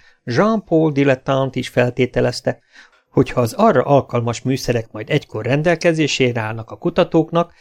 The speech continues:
és megfelelő mennyiségű és minőségű adattal rendelkezünk a feltámasztandó személyekről, lehetővé válik az újjáélesztés. A módszer lényege, hogy az adatokat betápláljuk a számítógépbe,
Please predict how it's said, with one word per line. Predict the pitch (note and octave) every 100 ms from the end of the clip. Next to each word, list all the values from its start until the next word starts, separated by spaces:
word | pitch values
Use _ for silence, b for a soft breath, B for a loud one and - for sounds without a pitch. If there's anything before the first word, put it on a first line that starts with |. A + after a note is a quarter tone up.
| b b
és | A#2 -
megfelelő | C3 - C3 B2 A#2+
mennyiségű | A#2 A#2 A#2 A#2 - A2+ A2
és | A2 -
minőségű | C3+ C3+ A#2+ - A2 A2+
adattal | B2+ B2 A#2 - A#2
rendelkezünk | A#2 A#2+ A#2 A#2+ A#2 A2 A2
a | G#2
feltámasztandó | - A#2+ - A2+ A2+ - G#2+ G2+ G2+
személyekről, | - E3 F3+ E3+ E3 E3 E3 b b _
lehetővé | - C#3 A#2 - B2+ A#2+
válik | A#2+ A#2 A2+ A2
az | A2
újjáélesztés. | A#2 A2 A2+ G#2 G2+ G2+ - - - - - _ _ _ _ -
A | D3
módszer | A3+ A#3+ - G#2+
lényege, | A2 C3+ C#3+ D#3 D#3
hogy | - G3
az | G3+
adatokat | - F3+ C#3 C3 A#2 A2
betápláljuk | A#2 - A2 A2+ A2 G#2+
a | G#2+
számítógépbe, | - A2+ A#2 A2+ A2+ G#2 A2 A2+ A#2+